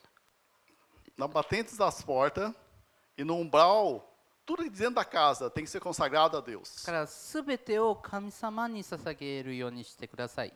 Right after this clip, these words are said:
Speaker 2: 家の中にあるものすべて。
Speaker 1: Porque aquele local, a sua família, o local dentro da sua casa é um lugar de Deus,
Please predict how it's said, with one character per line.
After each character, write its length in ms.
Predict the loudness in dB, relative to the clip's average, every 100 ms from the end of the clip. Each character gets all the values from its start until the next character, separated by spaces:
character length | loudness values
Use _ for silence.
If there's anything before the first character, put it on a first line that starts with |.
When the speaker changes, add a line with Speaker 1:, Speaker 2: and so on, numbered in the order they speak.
| -8
Speaker 2:
家 140 | -6
の 160 | -6 -4
中 260 | -4 -6
に 160 | -8 -8
あ 40 |
る 100 | -8
も 120 | -10
の 140 | -10 -12
す 160 | -14
べ 100 | -10
て。 180 | -10 -12 _ _ _ _ _
Speaker 1:
Porque 520 | -10 -4 4 6 6 -2 _ _
aquele 460 | -4 -4 -2 -2 2
local, 500 | 4 4 6 8 8
a 40 |
sua 180 | 6 2
família, 500 | 2 0 0 0 2
o 40 |
local 320 | 4 4 4 4
dentro 180 | 2
da 40 | 0
sua 180 | 0 0
casa 600 | 4 6 6 6 4 2 -12 _
é 60 | -4
um 80 |
lugar 600 | 2 0 4 6 6 4 -4 _ _ _
de 140 | -6
Deus, 720 | 2 6 6 4 -8 -14 -16